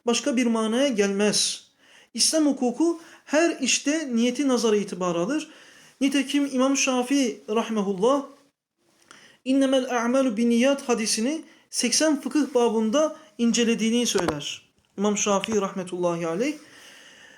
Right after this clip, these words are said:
Peki amelle fiil arasındaki fark nedir? Burada el umur dendi ama amelle fiil arasında bir fark var illaki. Esas da amelde, fiilde bir şeyi yapmak anlamına gelmekte.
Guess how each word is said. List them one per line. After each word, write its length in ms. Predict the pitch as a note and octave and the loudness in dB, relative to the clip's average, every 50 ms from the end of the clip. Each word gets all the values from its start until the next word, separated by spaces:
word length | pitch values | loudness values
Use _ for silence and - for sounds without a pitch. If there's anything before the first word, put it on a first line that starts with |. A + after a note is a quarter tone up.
| _ _ | _ _
Peki 540 | - E4 E4 D#4+ D#4+ D#4+ D4+ D4 - - - _ _ _ _ | 0 0 2 2 2 2 2 0 -4 -12 -20 _ _ _ _
amelle 840 | - A3 A#3 B3+ D4+ E4 D#4+ C#4+ B3 A#3+ B3 B3+ C4+ C#4 - - - _ _ _ _ _ _ _ _ _ | -2 0 2 4 4 4 4 4 4 4 4 4 2 0 -2 -6 -16 _ _ _ _ _ _ _ _ _
fiil 380 | - - B3+ C4+ D#4 E4 D#4+ C4 | -6 0 2 2 2 2 2 2
arasındaki 540 | B3+ B3+ B3 B3 - B3+ A#3+ A#3 A#3 D4 | 2 2 2 2 0 0 0 0 0 -2
fark 300 | - - C4 B3 A#3+ A#3+ | -2 0 0 0 0 2
nedir? 420 | A#3 C4 B3 F#3+ F3 - - - - | 0 0 2 2 0 -2 -4 -8 -8
Burada 640 | G3+ A3 C#4 C4+ A#3 G3+ A#3 C4+ D4+ D4+ D4+ - - _ _ - - _ _ _ - | -2 0 2 2 4 4 4 2 2 2 -2 -8 -16 _ _ -20 -20 _ _ _ 0
el 140 | A#3+ B3 B3 | 0 0 2
umur 460 | C4+ C#4 C4 C#4 D4+ D4+ C#4+ C4 G#3 | 2 2 2 4 4 4 2 2 2
dendi 260 | F#3+ G#3 G3+ F#3+ G3 A#3+ | 2 0 2 2 0 0
ama 380 | C#4 C#4+ C#4+ C#4+ D4 D4+ D4 - - - - - _ _ _ | 2 2 2 0 0 -2 -6 -12 -20 -20 -20 -20 _ _ _
amelle 720 | - A#3 B3 D4 D#4 D4 C4+ A#3 G#3+ F#3+ E3+ D#3 - - _ _ _ _ _ _ _ _ _ | 0 2 2 2 2 2 2 2 2 2 0 -2 -6 -12 _ _ _ _ _ _ _ _ _
fiil 380 | _ - - C4 D4 D#4 D4 C4+ | _ -6 -2 0 0 2 2 2
arasında 380 | A#3+ A#3 A#3 - C#4+ D#4+ A#3+ | 2 2 0 0 -2 -2 0
bir 120 | C4+ C4 B3 | 0 0 0
fark 280 | B3+ C#4 C4+ B3+ B3+ | 0 0 0 0 0
var 120 | A3 G3+ F3+ | -2 -4 -2
illaki. 680 | F3 G3 F#3 F3 E3+ D#3+ D#3+ E3+ - C#4+ D#4 D#4 - - - - - - _ | -2 -4 -2 -2 -2 -2 -4 -4 -6 -6 -8 -8 -10 -16 -20 -20 -20 -6 _
Esas 380 | B3 B3 D#4+ D#4 D4 - - - | -2 0 2 2 2 2 0 2
da 300 | E4 E4 D#4+ D#4 D#4 - - _ - | 2 2 2 0 -4 -10 -16 _ 0
amelde, 560 | C4 C#4+ D4+ D#4 D4 C4+ A3 A3+ C4+ D4 C#4 | 0 2 4 4 2 2 2 0 0 0 -2
fiilde 720 | C#4 - - C#4+ C#4 C#4 C4 A3+ G#3 C#4+ D#4 D#4 B3+ A3+ | -4 -2 0 2 2 2 2 0 0 -2 -2 -2 -2 0
bir 140 | C#4 D4 C4+ | 0 0 0
şeyi 240 | - C#4+ D4 D4+ | 0 0 2 2
yapmak 360 | D4 C#4 A#3+ B3 B3+ C4+ C4 A#3 | 2 2 0 0 -2 -2 0 0
anlamına 440 | G#3+ G3 F#3+ F#3+ F#3 F#3 F3+ F3+ | -2 -2 -2 -2 -4 -4 -4 -4
gelmekte. 640 | F3 E3+ F#3 F3 F3 E3 E3+ E3+ - - D4 D#4+ D#4+ | -2 -2 -2 -2 -2 -4 -6 -8 -6 -4 -4 -4 -4